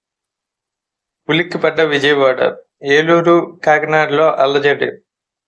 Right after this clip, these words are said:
పక్కా సమాచారంతో వివిధ చోట్ల ఏపీ పోలీసుల భారీ ఆపరేషన్. అదుపులో యాభై మంది మావోయిస్టులు. పట్టుబడిన వారిలో అగ్రనేత.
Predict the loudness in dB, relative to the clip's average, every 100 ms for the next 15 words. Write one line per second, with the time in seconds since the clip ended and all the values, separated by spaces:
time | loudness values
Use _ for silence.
0 | _ _ _ _ -4 -4 0 0 0 -2
1 | 0 0 0 0 -2 -2 0 2 0 0
2 | 0 2 0 2 0 2 0 0 -2 0
3 | 0 0 -2 -2 0 0 2 2 2 0
4 | 0 0 -4 -10 -12 _ _ _ _ _
5 | -2 -2 0 2 2 2 2 0 0 -2
6 | 0 0 2 2 2 -2 -8 -8 -10 _
7 | _ _ _ _ _ -4 0 0 2 2
8 | 2 2 2 2 2 0 0 0 0